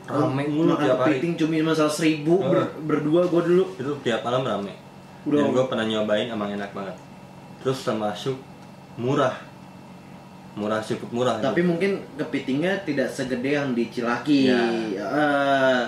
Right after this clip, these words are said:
Speaker 2: Tapi yang Cilaki itu emang the best sih. Gua makan tiga ratus ribu, tiga ratus ribu tuh keluarga berenam makan kepiting empat biji, gede-gede banget kepitingnya kan ya.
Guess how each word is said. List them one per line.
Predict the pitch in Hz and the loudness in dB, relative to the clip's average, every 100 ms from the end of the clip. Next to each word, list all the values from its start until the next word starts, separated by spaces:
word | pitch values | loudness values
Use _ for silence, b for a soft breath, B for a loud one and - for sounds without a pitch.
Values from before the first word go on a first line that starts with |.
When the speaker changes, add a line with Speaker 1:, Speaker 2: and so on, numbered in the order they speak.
| - - - - - - - | -6 -16 -20 -18 -18 -18 -12
Speaker 2:
Tapi | - 147 | -6 0
yang | 147 | 0
Cilaki | 143 120 117 127 | 0 -2 0 -2
itu | |
emang | 147 123 | -2 -4
the | 104 | -4
best | 101 110 127 | -4 -4 -4
sih. | |
Gua | 104 135 | -2 -2
makan | 156 156 | -2 -2
tiga | 135 | 0
ratus | 127 135 131 | 0 0 -4
ribu, | 143 139 127 - - | -4 -6 -8 -10 -16
tiga | - 127 123 | -10 -4 -2
ratus | |
ribu | 120 113 135 | -2 -4 -2
tuh | 151 | -2
keluarga | 131 117 110 135 | -2 -2 -2 -2
berenam | 127 117 110 127 110 | -4 -4 -4 -4 -2
makan | 107 110 127 | -4 -6 -8
kepiting | - 127 - 135 135 | -6 -6 -6 -6 -4
empat | 127 123 | -6 -2
biji, | 127 123 285 - | -2 0 -2 -2
gede-gede | - 120 113 | -2 -2 -2
banget | 110 143 | -2 -2
kepitingnya | - 170 170 180 | -2 -6 -2 -2
kan | 165 | 0
ya. | 143 | -2